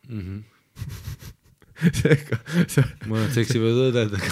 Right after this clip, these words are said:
Speaker 2: Jaa,
Speaker 1: mõned
Speaker 2: see
Speaker 1: seksivad teistega.
Speaker 2: see väga oleneb, mis paari me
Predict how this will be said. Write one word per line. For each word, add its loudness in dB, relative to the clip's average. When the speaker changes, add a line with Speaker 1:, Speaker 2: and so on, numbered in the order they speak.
Speaker 2:
Jaa, 4
Speaker 1:
mõned 0
Speaker 2:
see -2
Speaker 1:
seksivad -4
teistega. -2
Speaker 2:
see -2
väga 4
oleneb, 6
mis 2
paari 6
me 0